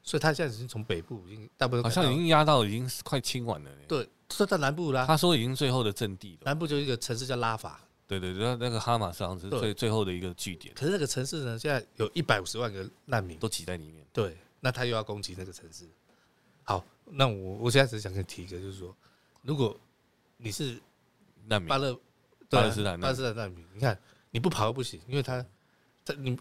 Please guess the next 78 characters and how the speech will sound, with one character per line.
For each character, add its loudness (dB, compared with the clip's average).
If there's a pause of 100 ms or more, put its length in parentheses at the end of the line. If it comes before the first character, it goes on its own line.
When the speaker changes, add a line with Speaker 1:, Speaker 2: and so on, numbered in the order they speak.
(200)
Speaker 1:
你 -2
不 4
跑， 6 (220)
当 6
初 -2
在 4
北 -2
部 -2
的 4
时 2
候 4
他 0
就 2
炸 0
你 -10
嘛。 -18 (120)
Speaker 2:
对。 -4 (360)
Speaker 1:
连 4
在 8
医 0
院 2
的 -4
也 -6
被 0
炸 2
了 -12
嘛， -18
对 -4
不 -2
对？ 0
就 -2
说 -2
有 -6
恐 -16
怖 -18
分 -8
子。 -8
Speaker 2:
无 -6
差 4
别 0
攻 -4
击。 -10
Speaker 1:
对， 0
对， -2
基 -8
本 -2
上 -6
是 -10
的 -12
嘛。 -20
Speaker 2:
啊， 4
没 2
办 4
法， 2
他 8
们 2
都 2
躲 -4
在 2
里 -2
面 -2
啊。 -4
Speaker 1:
对。 -2 (300)
好， 2
Speaker 2:
混-， -4
Speaker 1:
不 -6
管 6
Speaker 2:
就 4
混 6
合 -6
嘛。 -6
Speaker 1:
对 2
啊， -6
反 -2
正 0
你 -4
就 4
是， 4